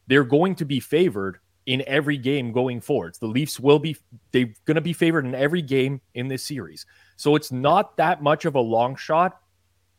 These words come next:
to come back down and win four in a row, four games where you're favored. I mean, honestly, my numbers going into tonight,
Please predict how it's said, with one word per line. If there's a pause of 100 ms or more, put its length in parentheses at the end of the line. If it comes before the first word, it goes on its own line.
(100)
to
come
back
down
and
win
four
in
a
row, (200)
four
games
where
you're
favored. (420)
I
mean, (260)
honestly,
my
numbers
going
into
tonight,